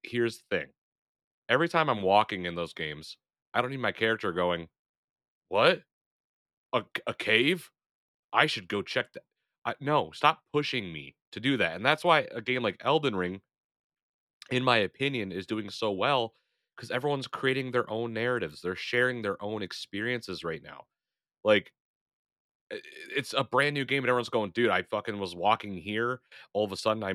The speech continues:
ended up here. That, from there, this enemy got me, but I conquered the enemy, blah, blah, blah, so on and so forth." That's the experience. That's the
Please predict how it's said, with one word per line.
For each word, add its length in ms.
ended 220
up 120
here. 480
That, 260
from 200
there, 340
this 280
enemy 240
got 240
me, 80
but 180
I 140
conquered 500
the 120
enemy, 260
blah, 300
blah, 300
blah, 260
so 280
on 80
and 80
so 200
forth." 260
That's 300
the 120
experience. 720
That's 260
the 180